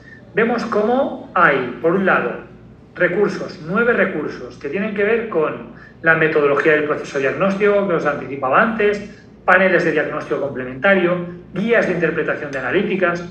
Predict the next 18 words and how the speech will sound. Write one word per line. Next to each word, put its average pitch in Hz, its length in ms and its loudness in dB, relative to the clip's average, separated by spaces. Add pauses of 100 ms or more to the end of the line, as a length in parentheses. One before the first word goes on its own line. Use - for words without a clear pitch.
(220)
protocolos 180 500 4
de 185 100 4
preparación 160 560 0
de 156 80 2
pruebas 139 300 0
diagnósticas, 175 920 0
protocolos 165 540 2
nutricionales, 175 1000 0 (260)
protocolos 185 520 2
de 175 100 4
tratamientos. 185 1000 2
Por - 180 -8
ejemplo, 175 240 -2
vamos 196 160 0
aquí 196 180 2
a 190 100 4
protocolos 175 460 0
nutricionales. 143 840 -8